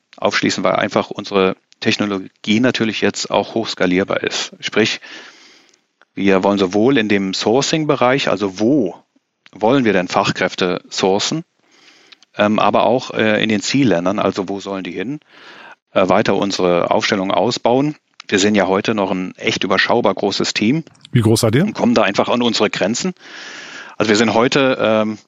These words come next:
Speaker 1: fünfundzwanzig, ein Team von fünfundzwanzig Leuten, sowohl, also, äh, in Deutschland und auch, äh, in Indien. Ähm, und einige versprengt noch in anderen Ländern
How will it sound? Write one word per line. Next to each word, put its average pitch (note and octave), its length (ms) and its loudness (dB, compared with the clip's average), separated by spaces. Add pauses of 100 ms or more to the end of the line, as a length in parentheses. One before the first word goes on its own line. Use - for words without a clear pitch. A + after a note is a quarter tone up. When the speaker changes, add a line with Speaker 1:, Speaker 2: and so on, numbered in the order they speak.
(140)
Speaker 1:
fünfundzwanzig, C#3+ 960 0 (360)
ein A#2 140 -2
Team E3+ 160 4
von - 160 0
fünfundzwanzig C3+ 880 0 (640)
Leuten, F3 760 0
sowohl, A2+ 340 -2
also, G#2+ 420 2
äh, G#2 260 2
in G#2 60 -2
Deutschland B2 400 0
und G#2 160 -2
auch, G2 260 -2
äh, F#2+ 260 2
in G2 60 -2
Indien. E3 400 0 (1300)
Ähm, G2+ 380 2
und A2 200 -4
einige B2 320 2
versprengt A2 480 -2
noch G#2 120 0
in G2+ 100 0
anderen G2+ 260 2
Ländern E3+ 340 2